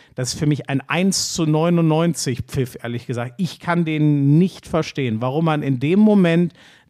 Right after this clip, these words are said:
da so genau hinguckt, weil ich kann mir nicht vorstellen, hätt's fünfzehn zu dreizehn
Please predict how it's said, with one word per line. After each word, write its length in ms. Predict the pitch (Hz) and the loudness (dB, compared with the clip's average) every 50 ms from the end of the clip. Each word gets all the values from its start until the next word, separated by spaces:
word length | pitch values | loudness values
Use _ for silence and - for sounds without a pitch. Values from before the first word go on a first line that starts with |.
| - | -4
da 320 | - 135 143 165 180 190 185 | -2 -2 0 0 -2 -2 -2
so 320 | 147 147 135 160 190 202 | -2 0 2 2 2 2
genau 340 | 165 180 160 156 147 147 156 | 0 -2 -2 -2 0 0 0
hinguckt, 460 | 147 160 160 156 - 147 139 120 - | 0 0 -2 -2 -4 -6 -6 -6 -6
weil 100 | 131 127 | -8 -8
ich 80 | 135 - | -8 -6
kann 140 | - 156 147 | -4 -2 0
mir 120 | 143 139 | 2 4
nicht 320 | 151 180 214 220 - - | 4 4 4 2 0 -4
vorstellen, 580 | - - 185 185 196 185 - - 147 143 156 156 - - - - - _ _ _ | -6 -2 0 0 0 -2 -4 -6 -4 -4 -4 -6 -10 -16 -20 -20 -20 _ _ _
hätt's 400 | - 160 170 165 - - - - _ _ _ _ | -4 -4 -2 -2 -4 -10 -10 -12 _ _ _ _
fünfzehn 640 | - - 220 226 196 - - - 254 214 208 214 | -2 0 0 0 0 -4 -4 0 2 4 4 2
zu 440 | - - - 190 185 185 180 180 165 160 | 2 2 2 2 4 4 2 0 -2 -4
dreizehn 880 | 135 - 147 151 180 202 208 208 - - 170 151 165 175 190 220 - | -8 -6 -4 -2 -2 -2 -2 -4 -2 0 0 2 2 2 0 -2 -4